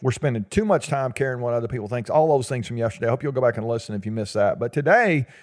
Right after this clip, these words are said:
there's something maybe worse than fear. Actually, it's something that fear causes that is just wreaking havoc on the quality of our lives. We're trying to win at life, right? We talk about that all the time. And it's this idea of,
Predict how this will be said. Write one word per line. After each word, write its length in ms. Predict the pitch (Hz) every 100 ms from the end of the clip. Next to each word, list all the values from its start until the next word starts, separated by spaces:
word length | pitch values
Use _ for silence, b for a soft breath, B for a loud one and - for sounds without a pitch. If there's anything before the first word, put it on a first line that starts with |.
| B B B
there's 180 | 131 139
something 460 | - 233 285 320 170
maybe 320 | 175 185 175
worse 320 | 143 160 -
than 180 | 147 120
fear. 300 | 185 190 156
Actually, 320 | 175 196 180
it's 120 | -
something 280 | 185 165 143
that 160 | 127 -
fear 260 | 170 170
causes 680 | - - 185 202 147 127 - b b b b
that 160 | 147 156
is 160 | 120
just 480 | - 190 170 123 -
wreaking 540 | - 123 147 214 180 135
havoc 560 | 131 180 160 123 117 -
on 400 | 127 131 127 117
the 80 | 107
quality 540 | - 135 139 160 160
of 120 | 131
our 160 | 120 110
lives. 380 | 117 120 110 101
We're 80 | 104
trying 240 | 151 143
to 60 | 110
win 240 | 127 139
at 120 | 107
life, 340 | 120 120 104 107
right? 300 | 117 123 -
We 100 | 113
talk 280 | 127 123
about 160 | 113 107
that 160 | 113 107
all 100 | 104
the 80 |
time. 300 | 101 123 110 b b b b -
And 100 | 165
it's 140 | 202
this 160 | 240 190
idea 460 | 151 127 175 156
of, 300 | - 127 104